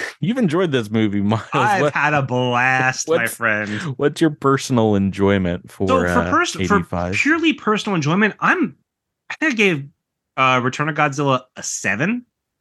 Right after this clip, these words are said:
Speaker 1: Mm-hmm.
Speaker 2: I'm jumping this up to a nine.
Speaker 1: Okay, I mean,
Speaker 2: Um,
Speaker 1: that's, that's pretty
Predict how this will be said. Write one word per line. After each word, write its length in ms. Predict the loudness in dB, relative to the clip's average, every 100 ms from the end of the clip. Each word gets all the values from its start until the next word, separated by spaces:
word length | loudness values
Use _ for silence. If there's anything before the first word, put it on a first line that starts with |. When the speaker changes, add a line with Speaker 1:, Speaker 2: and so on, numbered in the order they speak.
| -6
Speaker 1:
Mm-hmm. 200 | -2 -2 -4 _ _ _ _ _ _ _ _ _ _ _ _
Speaker 2:
I'm 180 | 0 2
jumping 320 | 0 0 0
this 200 | 0 2
up 180 | 0 0
to 140 | 0
a 40 | 2
nine. 600 | 2 0 -2 -4 -8 -18 -20 _ _ _ _ _ _ _ _ _ _ _ _ -2
Speaker 1:
Okay, 220 | 0 2
I 40 |
mean, 240 | 4 4 4
Speaker 2:
Um, 40 |
Speaker 1:
that's, 180 | 2 -2
that's 220 | -4 -6
pretty 420 | -4 -4 -4 -4